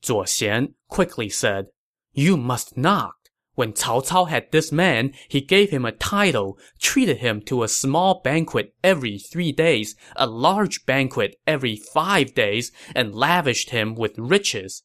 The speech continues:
But even such kindness could not keep him,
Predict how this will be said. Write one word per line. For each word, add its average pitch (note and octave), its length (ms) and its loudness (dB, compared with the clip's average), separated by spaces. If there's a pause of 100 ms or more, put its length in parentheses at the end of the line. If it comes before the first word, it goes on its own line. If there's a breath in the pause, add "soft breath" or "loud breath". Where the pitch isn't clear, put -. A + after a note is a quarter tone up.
(400)
But B2 260 -2
even F#3 300 0
such - 340 -6
kindness C#3 640 -2
could A2 220 -8
not D3+ 300 -4
keep - 320 -4
him, F#2+ 260 -6